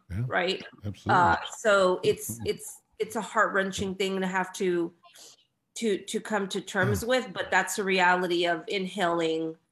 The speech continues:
Speaker 2: um, the dioxins
Speaker 1: Yeah.
Speaker 2: that y-, y'all have been exposed to.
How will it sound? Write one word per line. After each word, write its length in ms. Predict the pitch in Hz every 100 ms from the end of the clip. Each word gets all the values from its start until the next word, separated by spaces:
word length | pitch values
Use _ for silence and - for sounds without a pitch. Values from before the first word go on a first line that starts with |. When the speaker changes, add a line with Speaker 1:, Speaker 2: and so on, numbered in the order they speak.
| _ _ _ -
Speaker 2:
um, 880 | 175 165 165 _ 165 165 160 160 170 _ _ _
the 220 | 185 196 185
dioxins 920 | 175 165 151 - 165 - 165 180 - _ _ -
Speaker 1:
Yeah. 100 | 165
Speaker 2:
that 400 | 165 160 160 -
y-, 160 | 185 185
y'all 200 | 175 175
have 160 | 165 160
been 100 | 160
exposed 400 | 160 - - -
to. 140 | -